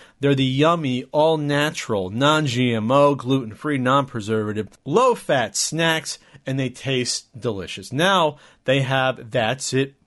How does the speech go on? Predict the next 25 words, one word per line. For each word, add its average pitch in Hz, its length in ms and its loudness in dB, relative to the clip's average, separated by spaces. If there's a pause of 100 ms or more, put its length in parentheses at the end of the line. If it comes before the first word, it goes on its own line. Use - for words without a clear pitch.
Bites. - 540 -2 (260)
What 185 160 4
is 302 220 0
That's 147 260 2
It 120 140 -4
Bites? 120 240 -4
Well, 262 240 4
they're 233 100 2
about 233 220 2
a 185 40 0
hundred 247 300 -2
fifty 214 260 -4
calories. 139 600 -2 (380)
They 160 180 4
are 156 320 4
chocolate-covered 147 1300 -4 (180)
fruit 269 380 0
truffles, - 580 -4 (340)
like 101 280 -6
apple 196 400 0
and 139 100 -2
banana, 165 680 2 (360)
apple 151 400 -2
and 98 80 -12
coconut, 147 680 0